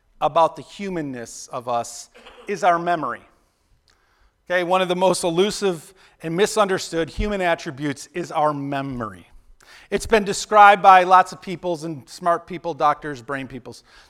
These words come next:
as like, uh, in some ways, like a filing system or like a computer, right? And some of our computers are slower than others, right?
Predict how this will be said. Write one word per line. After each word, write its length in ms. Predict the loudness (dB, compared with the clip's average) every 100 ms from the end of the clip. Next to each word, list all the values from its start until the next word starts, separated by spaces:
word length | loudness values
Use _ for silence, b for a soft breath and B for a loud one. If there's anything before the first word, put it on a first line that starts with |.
| b
as 260 | 0 0 0
like, 280 | 2 2 2
uh, 300 | 2 4 2 -2
in 120 | -10
some 300 | -6 -4 -2
ways, 320 | -2 -2 -6
like 220 | -8 -8
a 80 | -10
filing 440 | 0 2 2 0
system 460 | -8 -12 -14 -16 -12
or 140 | -10
like 200 | -6 -6
a 60 | -8
computer, 680 | -14 -16 -14 -12 -10 -10 -14 _ _ b b b b b
right? 240 | -8 -6 -6
And 140 | -10
some 360 | -12 -6 -4 -4
of 120 | 0
our 100 | 0
computers 540 | 0 -8 -8 -6 -6
are 100 | -8
slower 480 | -8 -10 0 2 4
than 140 | 2 4
others, 340 | 4 2 0
right? 260 | 2 2